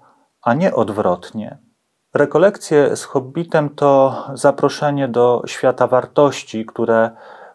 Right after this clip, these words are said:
niosą same ze sobą. Literatura, zwłaszcza ta dobra literatura, zawsze przekracza intencje autora.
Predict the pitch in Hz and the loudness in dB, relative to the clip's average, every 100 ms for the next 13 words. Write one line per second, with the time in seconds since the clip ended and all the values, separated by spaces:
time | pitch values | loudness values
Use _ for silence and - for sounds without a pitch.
0 | - 131 127 - 131 120 139 131 117 117 | -6 0 0 0 -4 -2 0 0 0 -2
1 | 113 123 110 90 101 98 - _ - - | -2 0 0 -2 -8 -12 -18 _ -20 -20
2 | - - 131 127 143 139 196 208 135 107 | -20 -10 -6 0 2 2 2 2 2 0
3 | 107 - - 104 - 110 117 117 185 160 | -4 -8 -4 -4 -2 -2 0 2 2 2
4 | 135 120 123 117 110 123 120 120 120 - | 0 -2 -2 -2 -2 -4 0 -2 -2 -12
5 | - - - 123 160 170 - 151 139 127 | -20 -20 -12 -4 0 0 0 0 2 0
6 | - - 123 - 131 - 127 123 120 - | -6 -6 -2 2 0 2 2 2 -2 -12
7 | - 139 127 131 120 - 123 - 127 117 | -4 -4 0 -2 -2 -4 -2 0 0 0
8 | 101 98 - | 0 0 -4